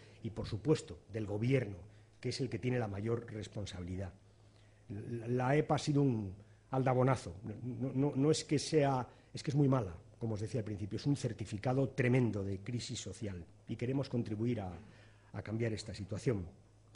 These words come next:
Y os voy a decir dos cosas más. A veces, en democracia, a veces, lo más valiente es proponer acuerdos,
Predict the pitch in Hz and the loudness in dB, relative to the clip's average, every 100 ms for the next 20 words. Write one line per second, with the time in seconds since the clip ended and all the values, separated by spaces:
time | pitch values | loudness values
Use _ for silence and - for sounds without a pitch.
0 | - - - - - - - 120 113 113 | -20 -20 -20 -20 -20 -20 -14 -4 -2 0
1 | 139 139 131 - 139 127 120 - - - | 4 4 2 0 2 2 0 -6 -20 -14
2 | 120 131 139 - 110 104 - 135 95 - | -2 0 0 -2 -6 -4 0 0 0 -10
3 | - _ _ - - - - - - - | -20 _ _ -20 -20 -20 -20 -20 -20 -20
4 | - - - - - - 123 143 - 98 | -20 -20 -20 -20 -20 -8 2 4 4 0
5 | 82 - - - _ - _ _ - 107 | -6 -12 -16 -20 _ -20 _ _ -4 -2
6 | 101 98 123 113 - 73 - - - - | -2 0 -2 -2 -6 -14 -16 -20 -20 -20
7 | - - _ - 113 - - - - - | -20 -20 _ -4 -4 -4 -8 -16 -20 -20
8 | - - _ _ - - 98 107 139 123 | -20 -20 _ _ -20 -10 -4 0 0 0
9 | 110 123 156 151 - 78 - - - - | 0 2 4 4 -2 -10 -16 -20 -20 -20
10 | - - - - - - - - 139 - | -20 -20 -20 -20 -20 -20 -20 -4 -4 -2
11 | - - _ _ - 110 107 117 117 - | -8 -14 _ _ -6 -4 -2 -2 -2 0
12 | 117 98 82 - - | -2 -2 -8 -12 -16